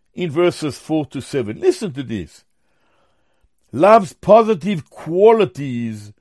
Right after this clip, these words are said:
is, are mentioned here in these verses. Beautiful to read this in verses four, five, six, and seven. Let me read them together.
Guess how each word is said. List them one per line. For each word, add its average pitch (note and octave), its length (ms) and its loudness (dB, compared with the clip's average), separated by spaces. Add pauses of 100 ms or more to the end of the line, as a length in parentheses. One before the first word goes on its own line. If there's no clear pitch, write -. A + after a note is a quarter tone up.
(640)
is, B2+ 360 -6
are D3 240 2
mentioned D#3 580 -6
here D3 320 -6
in B2+ 140 -10
these C#3+ 500 -6 (360)
verses. B2+ 460 -6
Beautiful F#3+ 640 -4
to D3+ 160 -2
read C3+ 560 -6 (520)
this C#3 440 -8
in C#3 100 -8
verses C#3 420 -6
four, E3+ 380 2
five, C#3 420 -2
six, - 380 -10
and A#2+ 140 -10
seven. B2+ 320 -6
Let A#3 140 -8
me C4 100 -8
read A3 200 -6
them F#3 140 -8
together. D#3 520 -4